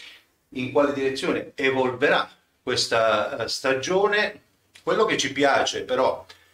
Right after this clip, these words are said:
sottolineare con, eh, forza, con assoluta convinzione, è che ancora una volta Foggia sta perdendo una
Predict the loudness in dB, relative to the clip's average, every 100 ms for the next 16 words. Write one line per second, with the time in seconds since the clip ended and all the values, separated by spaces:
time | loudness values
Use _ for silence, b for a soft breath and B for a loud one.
0 | B B B -8 0 2 2 2 2 2
1 | 2 0 2 4 4 4 4 4 2 2
2 | 0 -2 0 0 -2 -2 2 4 2 0
3 | -2 0 -2 -2 -2 -2 -4 -2 0 0
4 | 2 0 0 -2 0 0 0 -4 -2 -2
5 | -2 -2 -2 -2 -4 -8 -10 -10 -10 -6
6 | -4 -2 -2 -2 0 -4 -4 -10 -8 -4
7 | -4